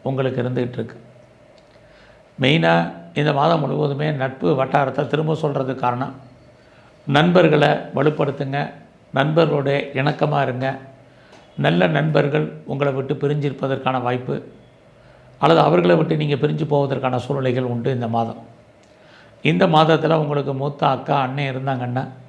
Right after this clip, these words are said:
அவங்களோட இணக்கமான ஒரு சூழ்நிலையை உருவாக்குங்க.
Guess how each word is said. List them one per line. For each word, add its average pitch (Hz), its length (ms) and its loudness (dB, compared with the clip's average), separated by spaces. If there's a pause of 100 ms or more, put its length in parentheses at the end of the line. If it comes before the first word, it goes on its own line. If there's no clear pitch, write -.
(640)
அவங்களோட 160 380 6
இணக்கமான 151 680 0
ஒரு 139 140 -2
சூழ்நிலையை 143 400 -2
உருவாக்குங்க. 135 560 -2